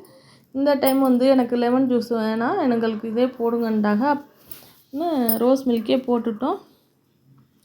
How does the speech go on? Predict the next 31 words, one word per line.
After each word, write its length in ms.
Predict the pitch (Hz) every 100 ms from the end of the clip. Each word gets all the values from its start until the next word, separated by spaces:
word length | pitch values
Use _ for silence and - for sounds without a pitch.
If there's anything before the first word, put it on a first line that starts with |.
| _ _ _ _ _ _ -
இந்த 160 | 277 285
சைடு 340 | 277 254 247
எல்லாமே 420 | 277 247 247 247 302
செஞ்சாச்சு. 600 | 294 247 240 247 233 240 320
நோம்பு 260 | 269 269
திறக்கிற 320 | 262 240 233 226
டைம் 280 | 226 226 233
வந்துருச்சு. 580 | 220 214 220 214 - 302 359 - _ _ _ _
கல்லுப்பு, 440 | 240 254 269 269 302
பேரிச்சம்பழம் 800 | 285 254 254 254 254 233 226 294
எல்லாத்தையும் 440 | 262 240 226 262 254
எடுத்து 260 | 233 240
வச்சு 220 | 240 233 294
நோம்பு 240 | 262 254
திறக்கிறதுக்கு 560 | 247 226 214 226 226 262
ரெடி 240 | 254 226 226
ஆயாச்சு. 540 | 220 214 208 202 277 392 - - _ _ _ -
அ, 160 | 302 294
நேத்து 320 | 262 269 285
சு-, 340 | 277 269 240
அந்த, 260 | 240 247 240 240
ம், 260 | 240 240 240 240 - _ _
கேக்கு 280 | 262 262 269 262
இருந்தது. 500 | 240 254 247 226 339 415
அந்த 180 | 262 247
கேக்கையும் 440 | 247 247 247 254
எடு-, 140 | 233
ரவை 220 | 233 226 247
கேக்கையும் 420 | 254 240 233 247
எடுத்து 220 | 226 233
வச்சாச்சு. 540 | 226 208 214 208 208